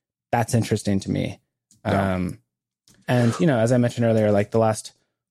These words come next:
Speaker 1: four gigs and projects and jobs have kinda come through the podcast, like, through relationships and things like that. And that's not, you know, I think that those are way more valuable than, you know,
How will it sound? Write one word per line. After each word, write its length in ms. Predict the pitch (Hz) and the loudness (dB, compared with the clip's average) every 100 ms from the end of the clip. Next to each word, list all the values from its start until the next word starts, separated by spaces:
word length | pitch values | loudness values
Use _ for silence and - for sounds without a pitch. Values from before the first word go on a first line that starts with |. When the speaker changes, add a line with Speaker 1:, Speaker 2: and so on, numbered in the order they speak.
| _ | _
Speaker 1:
four 140 | 151 139 | 0 2
gigs 380 | 147 165 151 | 2 2 2
and 120 | 131 117 | 2 2
projects 440 | 131 131 139 - | 0 2 0 0
and 100 | 113 | 0
jobs 260 | 117 120 - | 2 0 -2
have 140 | 107 | -4
kinda 200 | - 110 | 0 -2
come 260 | - - 120 | -2 -2 -2
through 260 | - 113 | 0 0
the 80 | 123 | 0
podcast, 680 | - 131 - 156 170 - 156 | 0 -2 0 -2 -2 -6 -4
like, 300 | 135 104 - - - | 0 0 -2 -10 -2
through 100 | 117 | 0
relationships 720 | 107 104 107 131 - 131 - | 2 2 0 -2 0 -2 -2
and 100 | 113 | -2
things 160 | 117 | 0
like 120 | 110 110 | 0 0
that. 180 | 147 | 0
And 120 | 147 104 | 2 2
that's 240 | 107 - | 0 0
not, 360 | 113 110 - - - _ _ _ _ - | 0 0 -2 -8 -20 _ _ _ _ -2
you 80 | 113 | 0
know, 60 | |
I 140 | 95 113 | 0 0
think 140 | 135 | 2
that 160 | 113 101 | 0 2
those 180 | 113 | 2
are 180 | 110 104 98 - | 2 0 -2 0
way 160 | 120 | 2
more 220 | 123 110 | 4 2
valuable 480 | 101 101 104 98 95 | 2 2 2 2 2
than, 400 | 92 95 98 95 - _ - _ - | 2 2 2 0 -4 _ -20 _ -2
you 120 | 107 | 0
know, 260 | 92 98 | 0 -2